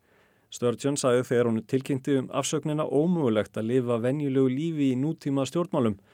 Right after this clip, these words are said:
með stöðugum ágangi fjölmiðla og síaukinni áherslu á manninn frekar en málefnin. Þetta nefna margir kvenleiðtogar en konur eru nú um tíu prósent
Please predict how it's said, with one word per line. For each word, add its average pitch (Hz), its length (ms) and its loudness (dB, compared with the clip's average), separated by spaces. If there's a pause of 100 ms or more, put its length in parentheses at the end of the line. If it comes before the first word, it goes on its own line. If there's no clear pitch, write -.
(360)
með 101 160 -6
stöðugum 123 520 0
ágangi 127 640 -2 (100)
fjölmiðla 123 500 -2 (220)
og 104 280 -6
síaukinni 120 600 -4
áherslu 131 520 -2
á 123 120 4
manninn 139 480 -2
frekar 123 400 -2
en 120 160 -4
málefnin. 147 460 -2 (880)
Þetta 135 240 0
nefna 165 240 -2
margir 170 400 -2
kvenleiðtogar 170 640 0 (160)
en 104 100 -6
konur 123 460 -2 (160)
eru 131 240 -4
nú 117 220 -2
um 143 100 -6
tíu 160 480 -6
prósent 143 560 -4